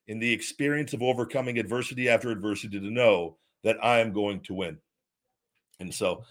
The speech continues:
and that's why I have no fear telling people what's going on. I don't care about the people that say, "Oh, you're lying, you're making this up." I've literally posted the, the, the stuff of them wanting my social media, of the things they've done, the, the recount, the, the social media accounts,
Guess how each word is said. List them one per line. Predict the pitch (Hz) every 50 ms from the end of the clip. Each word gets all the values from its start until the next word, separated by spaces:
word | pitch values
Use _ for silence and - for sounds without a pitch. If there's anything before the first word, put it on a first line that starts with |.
| _ _ -
and | 98 107
that's | 117 143 143
why | 143 151 151 147
I |
have | 147 143 127
no | 135 143 147
fear | 143 - 147 147 147 127
telling | - 143 135 135 139 127
people | - 143 131 123 120 110
what's | 120 120 - -
going | - 131 131 127 120 117
on. | 120 127 135 143 139 _ _ _ _ _ _ _ _ -
I | 95 104
don't | 117 131 - -
care | - 123 131 135
about | 127 113 127 123 123 -
the | 110
people | - - 120 120 - 123 107
that | 107 - -
say, | - 123 120 113 113 110 107 - - _ _ - -
"Oh, | 123 123
you're | 120 120 117 107
lying, | 110 117 120 120 123 120
you're | 110 107
making | 101 107 110 104 - 110
this | 110 104 98 -
up." | 170 175 - _ _ _ - -
I've | 113 107 110
literally | 123 143 151 160 165 160 147
posted | - - 147 147 143 - - 123 113
the, | 117 120
the, | 120 117 120 113 113 -
the | 113 107
stuff | - - - 120 110 -
of | 98 92
them | 107 110 110 107
wanting | 104 110 110 110 107
my | 107 104
social | 101 - - 107 101 - - 110
media, | 104 101 101 101 101 101 98 101 _ _ _ _
of | 107 104 92
the | 104
things | 101 - 120 123 123 104
they've | 110 110
done, | 101 110 110 110 95
the, | 98 104
the | 104 101 101
recount, | 95 104 101 - - 127 135 - -
the, | 110 113 107
the | 107 107 110 104 98 98 90 87 90 95
social | - - 131 117 - - 113
media | 117 117 113 117 107
accounts, | 101 - 120 113 110 107 - - -